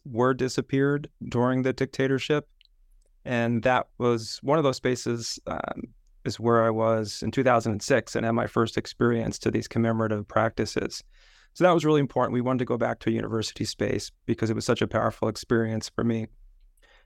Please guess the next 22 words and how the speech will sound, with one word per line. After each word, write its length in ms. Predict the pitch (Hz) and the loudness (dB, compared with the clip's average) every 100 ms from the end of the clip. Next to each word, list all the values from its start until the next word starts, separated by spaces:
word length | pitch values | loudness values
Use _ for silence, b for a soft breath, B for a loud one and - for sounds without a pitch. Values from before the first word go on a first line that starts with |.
| b b b | b b b
Um, 260 | - 117 113 | -4 -2 0
and 120 | 151 | 2
we 100 | 160 | 2
reached 240 | 160 156 - | 2 2 2
out 180 | 143 - | 2 2
to 80 | 127 | -2
some, 280 | 131 123 - - | -2 -2 -6 -8
some 180 | - 117 | -2 2
faculty 400 | 127 - 123 123 | 2 0 0 0
members 300 | 120 117 110 | 0 -2 -2
there 100 | 113 | -2
and 80 | |
made, 180 | 113 113 | -2 -4
had 300 | 120 123 123 | -4 -2 -2
some 100 | 127 | -2
connections, 760 | 113 120 - - 113 107 - - - | -2 -2 -2 -4 -4 -6 -8 -14 -6
um, 420 | 104 101 104 113 | -2 -2 -4 -2
with 200 | 113 107 | -4 -2
people 260 | 117 - 107 | -2 -2 0
there 180 | 110 | -2
too. 280 | 107 - 117 | -2 -6 -6
So 420 | - - 107 107 | -6 -2 -2 -2